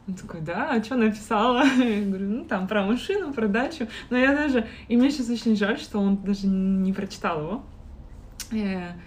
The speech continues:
мне казалось, что я, наверное, ну, потом, попозже покажу. И, но это, по крайней мере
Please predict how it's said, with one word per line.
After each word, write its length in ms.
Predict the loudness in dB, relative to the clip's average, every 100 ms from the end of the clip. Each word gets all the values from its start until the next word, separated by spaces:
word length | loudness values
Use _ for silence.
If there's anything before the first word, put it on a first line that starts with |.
| -20 -2
мне 120 | 0
казалось, 460 | 2 0 0 0 -4
что 260 | -6 -6 -4
я, 200 | -4 -4
наверное, 420 | -6 -8 -8 -10 -8
ну, 140 | -8 -6
потом, 480 | -6 0 2 4 2
попозже 520 | -2 -10 -4 -4 -4
покажу. 680 | -10 -8 -8 0 2 2 -2 -8 -16 -16 -16 -14 -14 -16 -14
И, 500 | 2 4 6 4 2 4
но 180 | 4
это, 140 | 4 2
по 140 | -2
крайней 380 | -2 0 2 2
мере 540 | 2 4 4 2 -2